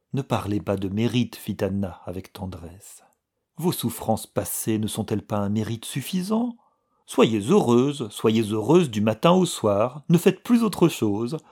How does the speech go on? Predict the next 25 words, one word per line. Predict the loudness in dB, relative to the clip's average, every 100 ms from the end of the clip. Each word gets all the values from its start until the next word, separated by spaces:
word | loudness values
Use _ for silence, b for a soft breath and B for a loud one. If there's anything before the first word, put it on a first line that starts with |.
| b b
ce | -2 -2
sera | -2 -2
désormais | 0 2 2 2 -2
votre | -2 -4 -2
unique | -2 -4
devoir. » | -6 -8 -8 -10 -14 -20 _ _ _ _ _ _ _ _ _
Pouvait-il | -6 -2 -4 -4 0
être | 0 0 -2
inventé | 0 -2 -2 -6
de | -6
programme | -8 -2 -2 -2 -8 -6 -8
plus | -8
satisfaisant ? | -4 -6 -6 -10 -8 -8 -8 -12 -18 -20 _ _ _ _ _ _
Fraulein | -12 -4 0 4 4 2
Kurauber | 2 2 2 0 0 2 4 4 0
saisit | -2 -2 0 0
la | 2
main | 0 -2
blanche | -2 2 2 2 -4
qui | -4
la | -4
couvrait | -2 -4 -2 -2
de | -4
ses | -6 -8
bienfaits | -4 -6 -6 -4 -2 -2